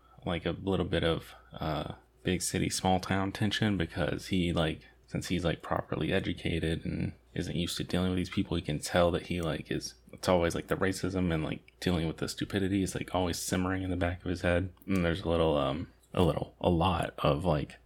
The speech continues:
these, like, small town white people feeling inadequate with this big city cop who's an expert, but he's also black. Yeah, so the movie's, that's what it's about, is, like, about these, like,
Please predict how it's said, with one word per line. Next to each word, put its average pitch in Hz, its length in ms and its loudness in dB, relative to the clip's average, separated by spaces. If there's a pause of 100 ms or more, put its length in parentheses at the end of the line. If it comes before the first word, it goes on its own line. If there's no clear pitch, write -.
(140)
these, 78 520 2
like, 67 200 4
small 80 320 6
town 78 480 2 (280)
white - 280 0
people - 280 0
feeling 82 580 2
inadequate - 680 0 (560)
with - 440 -8 (100)
this - 220 -4
big - 340 -2
city - 300 0
cop - 400 0
who's - 160 -2
an 62 120 0
expert, - 540 -4 (360)
but - 100 -6
he's - 160 -6
also - 260 -2
black. - 380 2 (200)
Yeah, 135 160 2
so - 160 2
the 113 80 6
movie's, 123 360 4 (340)
that's 110 260 6
what 80 100 4
it's - 100 -6
about, - 320 4
is, 85 160 0
like, - 220 0
about - 220 0
these, 71 200 -2
like, - 220 -4